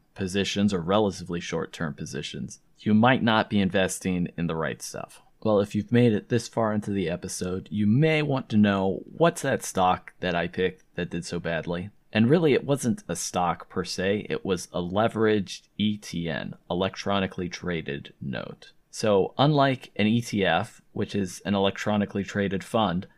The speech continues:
there are underlying assets that are owned by the fund. With an E T N, it follows an underlying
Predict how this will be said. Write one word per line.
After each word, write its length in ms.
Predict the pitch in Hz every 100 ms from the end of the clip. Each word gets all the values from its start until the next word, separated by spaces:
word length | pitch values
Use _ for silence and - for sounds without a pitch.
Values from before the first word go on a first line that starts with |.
| _
there 320 | 117 123 - -
are 380 | 101 95 95 _
underlying 560 | 120 123 135 117 113 104
assets 540 | 87 95 - 87 85 -
that 160 | 98
are 200 | 87 - _
owned 480 | 107 113 110 104 90 -
by 420 | 87 90 90 92 -
the 100 | 82
fund. 600 | - - 98 76 - - _ -
With 220 | 117 -
an 80 | 104
E 140 | 147 160
T 220 | 165 123
N, 300 | 107 107 139 - -
it 120 | 117
follows 720 | - - 139 175 123 107 107 -
an 140 | - 104
underlying 800 | 101 95 95 87 87 87 92